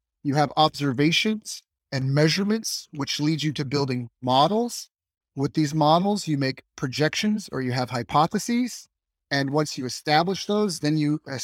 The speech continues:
you create experiments, you run experiments, and you analyze the data, and then you, you establish your conclusions, and then you rinse and repeat. So that's why I love what you said about this. Like, you, you, you're, the first thing you said is you have to talk to people. And I'm, I'm,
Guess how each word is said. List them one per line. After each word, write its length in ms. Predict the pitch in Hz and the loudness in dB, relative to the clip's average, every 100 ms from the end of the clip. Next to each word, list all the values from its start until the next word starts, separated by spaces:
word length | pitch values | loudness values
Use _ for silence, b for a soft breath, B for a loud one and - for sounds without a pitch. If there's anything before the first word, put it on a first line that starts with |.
| - | -6
you 160 | 151 | -8
create 360 | 131 - 139 127 - | -8 -4 -4 -4 -8
experiments, 1000 | - - - 143 160 208 247 - - - _ _ _ | -14 -16 -6 0 2 0 -2 -6 -10 -12 _ _ _
you 80 | 127 - | -20 -12
run 320 | 117 131 175 | -4 2 2
experiments, 920 | 226 - 233 233 233 254 240 - - - | 0 -2 0 0 0 -2 -4 -12 -16 -12
and 140 | 139 131 | -6 -4
you 100 | 135 | -2
analyze 500 | 147 147 143 131 - - | 0 2 2 0 -6 4
the 100 | 151 | 6
data, 340 | 185 220 220 - | 8 6 4 0
and 140 | 131 | -2
then 80 | 127 | -2
you, 140 | 123 - _ | -4 -10 _
you 60 | 143 | -10
establish 460 | 120 147 143 135 | -4 -2 0 -2
your 80 | 147 | -4
conclusions, 800 | - 151 - 165 160 123 110 - - | -6 -12 0 2 2 -2 -8 -10 -6
and 200 | 135 139 | -2 0
then 120 | 139 | 2
you 140 | 139 | 2
rinse 400 | 135 196 226 - - | 4 4 4 -2 -2
and 180 | 156 | -2
repeat. 440 | 131 - - 139 - _ _ _ _ | -2 -4 -4 -6 -8 _ _ _ _
So 320 | - 160 151 | 0 4 6
that's 240 | 156 202 214 | 4 2 6
why 200 | 208 190 | 8 8
I 120 | 170 | 8
love 220 | 180 233 | 8 6
what 160 | 254 - | 2 -2
you 80 | |
said 240 | 180 196 196 | 0 4 4
about 200 | 170 139 | 2 -2
this. 240 | - - | -6 -6
Like, 180 | 143 135 | -6 -2
you, 140 | 156 147 | -2 0
you, 140 | 165 160 | -2 0
you're, 220 | 160 160 B B - | 2 2 B B -10
the 60 | - | 4
first 180 | 294 | 4
thing 100 | - | 6
you 80 | 226 | 4
said 180 | 180 214 | 4 4
is 80 | 160 | 4
you 60 | |
have 60 | 196 | 2
to 80 | 175 | 0
talk 340 | - 165 160 | -2 0 0
to 100 | - | 0
people. 320 | 160 156 127 - | -4 -4 -4 0
And 140 | 151 | 4
I'm, 240 | 175 208 202 | 6 6 4
I'm, 320 | 185 220 220 | 4 4 -2